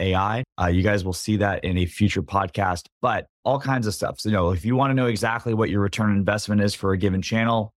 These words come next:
done. No reports to pull. You can access that for any timeline that you want at any time. Do you want S M S notifications or emails sent directly to your reps when a lead comes in?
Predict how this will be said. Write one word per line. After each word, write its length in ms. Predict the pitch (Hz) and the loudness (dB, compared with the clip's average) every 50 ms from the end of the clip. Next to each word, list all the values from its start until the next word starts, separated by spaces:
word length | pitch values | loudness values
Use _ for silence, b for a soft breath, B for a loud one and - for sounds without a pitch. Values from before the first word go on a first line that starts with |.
| _ - | _ -4
done. 300 | 87 104 95 80 73 73 - - | 0 0 0 0 -2 -6 -10 -6
No 140 | - 104 | -2 0
reports 380 | 110 113 104 - 117 117 104 - | 0 0 0 0 0 0 0 -2
to 60 | - | -6
pull. 300 | - - - 104 107 107 | -6 -2 0 0 2 2
You 80 | 107 101 | 0 0
can 140 | 95 101 98 | 0 0 0
access 400 | 95 98 98 - - 98 90 - | 0 -2 -2 -6 -8 -8 -6 -2
that 260 | - 95 95 90 85 | -2 -2 -2 -2 -4
for 260 | - 85 87 82 - - - | -2 -2 -2 -2 -2 -2 0
any 200 | 104 113 113 107 | 2 2 2 2
timeline 460 | - 104 104 104 101 101 98 101 101 | 0 -2 -2 0 2 2 2 2 2
that 100 | 90 62 | 2 2
you 100 | 85 90 | 2 2
want 180 | 92 95 90 | 2 2 2
at 80 | 87 - - | 0 0 2
any 180 | 85 90 87 | 2 2 2
time. 320 | 76 - 80 71 60 - - _ _ _ _ - | 2 0 -2 -4 -4 -6 -10 _ _ _ _ -8
Do 40 | - | -4
you 80 | 95 | -2
want 200 | 95 101 107 113 | 0 2 2 2
S 140 | 113 113 - | 0 0 0
M 80 | 127 131 | 0 0
S 180 | 135 143 139 | 0 0 0
notifications 680 | 135 127 117 107 90 110 90 - 101 98 87 - 90 82 | 0 0 0 0 -2 -2 -2 0 0 0 0 0 -2 -2
or 80 | 85 90 | -4 -2
emails 400 | - 110 135 139 135 117 98 90 | 0 2 2 4 4 2 0 -2
sent 220 | - - 104 98 | -2 -4 -4 -4
directly 420 | - 98 95 101 104 120 - 131 120 | -2 0 0 2 0 0 0 -2 0
to 80 | 117 | 0
your 80 | 117 113 | 2 2
reps 320 | 104 117 117 113 - - | 2 0 0 -2 -4 -4
when 60 | 104 101 | -4 0
a 40 | |
lead 200 | 98 104 117 107 | 2 2 2 0
comes 260 | - - 92 87 85 85 | 0 0 0 0 2 0
in? 180 | 73 58 - | 0 -2 -2